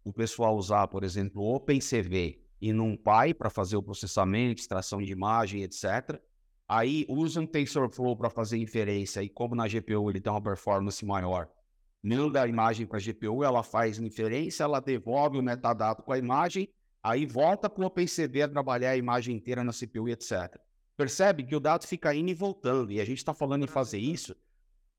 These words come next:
cento e vinte frames por segundo. Então, você precisa ter um barramento muito rápido e tem limitação física, tá?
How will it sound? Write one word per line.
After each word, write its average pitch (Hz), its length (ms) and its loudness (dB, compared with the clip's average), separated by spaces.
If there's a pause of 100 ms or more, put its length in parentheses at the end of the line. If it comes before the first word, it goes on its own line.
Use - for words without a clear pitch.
(200)
cento 156 360 2
e 175 40 2
vinte 156 300 0
frames 143 340 0
por 147 160 -6
segundo. 120 560 -2 (380)
Então, 117 760 2
você - 140 -2
precisa - 180 0
ter - 140 0
um 233 80 4
barramento 156 480 2
muito 135 240 -2
rápido 131 420 2
e 135 60 -4
tem 202 140 2
limitação 220 560 0
física, - 380 -6 (420)
tá? 123 280 0